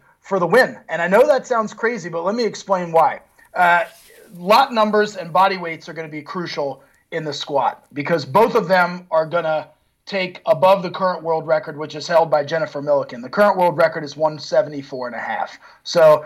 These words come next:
I think it's safe to say that that's going down. I spoke to Megan today. Uh, she is cutting,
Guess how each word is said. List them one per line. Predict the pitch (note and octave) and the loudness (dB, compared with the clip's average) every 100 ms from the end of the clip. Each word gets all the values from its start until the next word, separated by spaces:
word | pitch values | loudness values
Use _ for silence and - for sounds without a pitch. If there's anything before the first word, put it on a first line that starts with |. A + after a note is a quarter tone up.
| - | 0
I | D#3+ | 4
think | G#3 | 4
it's | A3 | 4
safe | A3+ G#3+ | 4 2
to | G#3 | 0
say | - F#3 | -2 -2
that | F3 E3 | 0 0
that's | F3+ - | -2 -2
going | E3+ D#3+ D3 | -8 -8 -8
down. | D3 C3 B2 A2+ - _ - | -8 -8 -8 -12 -20 _ -2
I | D3+ | -2
spoke | - G3+ F#3+ | 0 0 0
to | F3+ | 0
Megan | F#3 F#3 F3+ | 2 2 0
today. | - D#3 F3 F3+ F3+ - _ _ - | -8 0 4 4 2 -6 _ _ -6
Uh, | D#3+ C#3+ C#3+ | -2 -2 -4
she | - F#3 F3+ | -10 -10 -2
is | F#3 G3+ F#3+ | 0 -2 -2
cutting, | - F#3 G#3 G3+ | 2 2 2 -4